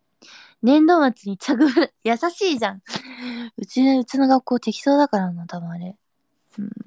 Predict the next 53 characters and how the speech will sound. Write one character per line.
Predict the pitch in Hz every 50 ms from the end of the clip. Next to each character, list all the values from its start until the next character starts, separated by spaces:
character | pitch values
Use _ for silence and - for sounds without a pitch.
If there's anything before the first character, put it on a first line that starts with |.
| - _ _ _ _ _ - 190
も | 175 170
う | 170
回 | - - 220 220
収 | - - 233 220
さ | - -
れ | 214 214
て | - 208
た | - -
よ。 | - - _ _ _ _ _ _ _ _ _
筆 | - - 226 233 277
箱 | 262 285 277 - 285
も | 277 277 269
な | 262 269
い | 254
な | 202 185
っ | 175
て | - -
た | - -
わ。 | - - - _ _ _ _ _ _ _ _ _ _ _ _ _ _ _ _ _ _ _ - -
う |
ん、 | 185 185
多 | - -
分 | 185 180 170
教 | - - 220 220 226
養 | 220 220 220 220
の、 | 208 214 208 214 - _ _ _ - _ _ _ - - _
教 | - - - 226
養 | 220 220 220
の | 214 214
文 | 208 202 214 208 202
房 | 208 214 190
具 | 165 160
に | 160 170
さ | - -
れ | 180 170
と | - 165
る | 170 196
わ、 | - -
絶 | - - - - _
対。 | - - - _ _ _ _ _ _ _ _ _ _
マ | - 196 202
イ | 202
メ | 202 202
ロ | 202 202
ば | 190 202
っ | -
か | - -
だ | - -
か | - - -
ら | -
ね。 | 214 208 202 _ _ _ _ _ _ _ _ _ _ _ _ _ _ _ _ -
う | 196
ん。 | 208